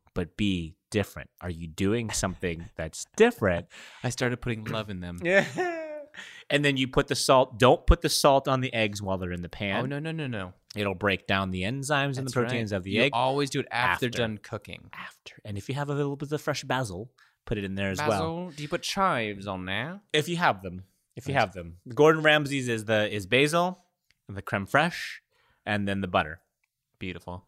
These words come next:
Speaker 1: They're delicious.
Speaker 2: Felix, I'm gonna say, I'm gonna give you a word right now,
Speaker 1: Hmm.
Speaker 2: and I want you to, I want you to take it. I want you to work it in,
Speaker 1: I'm
Speaker 2: in
Speaker 1: ready.
Speaker 2: your noggin.
Speaker 1: I'm ready.
Speaker 2: And I want you to, to, to just tell me what comes out,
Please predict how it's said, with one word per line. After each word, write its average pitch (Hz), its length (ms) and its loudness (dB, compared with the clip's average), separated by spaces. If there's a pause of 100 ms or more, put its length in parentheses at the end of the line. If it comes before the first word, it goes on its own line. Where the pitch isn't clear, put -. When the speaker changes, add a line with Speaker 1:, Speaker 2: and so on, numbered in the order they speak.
(440)
Speaker 1:
They're 87 200 -6
delicious. 78 480 -10
Speaker 2:
Felix, 120 240 -4
I'm - 80 -8
gonna 127 160 -4
say, 107 240 0
I'm 101 100 -6
gonna 113 140 -6
give 104 180 -8
you 92 140 -6
a - 20 -8
word 95 360 -10
right 113 180 -8
now, 127 300 -12 (100)
Speaker 1:
Hmm. 98 180 -12
Speaker 2:
and 95 160 -8
I 90 140 -8
want 98 160 -8
you 95 140 -8
to, 95 200 -8 (180)
I 113 100 -12
want 117 120 -10
you 110 100 -8
to 92 160 -10 (440)
take 143 240 -2
it. 208 100 -4 (1500)
I 117 60 -8
want 113 100 -4
you 107 60 -4
to 104 60 -8
work 113 360 -6
it 151 80 -6
in, 139 440 -4
Speaker 1:
I'm 95 100 -16
Speaker 2:
in 120 100 -2
Speaker 1:
ready. 120 80 0
Speaker 2:
your 123 100 -2
noggin. 101 480 -6
Speaker 1:
I'm 82 100 -10
ready. 73 260 -10 (120)
Speaker 2:
And 98 100 -8
I 101 40 -6
want 101 180 -8
you 101 100 -8
to, 95 120 -6 (200)
to, 101 140 -12 (560)
to 98 100 -14 (160)
just - 180 -12
tell 143 220 -8
me 156 140 -2
what 123 180 -4
comes 101 300 -10
out, 95 220 -12